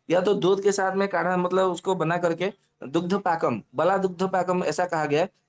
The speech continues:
तो उसको भी यदि सेवन करते हैं तो भी वो बहुत अच्छा काम करता है। यदि बला मूल यदि आपके क्षेत्र में न मिले तो आप अति बला का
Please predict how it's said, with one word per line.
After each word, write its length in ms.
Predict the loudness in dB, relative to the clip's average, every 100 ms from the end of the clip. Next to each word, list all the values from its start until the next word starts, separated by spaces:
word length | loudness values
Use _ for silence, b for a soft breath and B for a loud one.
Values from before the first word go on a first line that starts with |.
| 0
तो 80 | 2
उसको 240 | 2 0
भी 160 | 2 4 4
यदि 180 | 4 4
सेवन 300 | 2 2 2
करते 240 | 2 0 0
हैं 80 | 2
तो 140 | 2
भी 120 | 4
वो 120 | 4
बहुत 240 | 4 0 0
अच्छा 280 | -2 -2 -4 _ _ -4
काम 220 | -2 0
करता 260 | -2 -2 -6
है। 100 | -8 _ _
यदि 220 | -2 2 2
बला 260 | 2 2 2
मूल 240 | 2 4
यदि 200 | 4 4
आपके 280 | 2 4 0
क्षेत्र 340 | 2 0 2 2
में 120 | 2
न 180 | 2 2
मिले 240 | 2 2 0 _ _
तो 80 | 0 2
आप 220 | 2 2
अति 340 | 0 0 2
बला 260 | 2 4 2
का 240 | 2 -2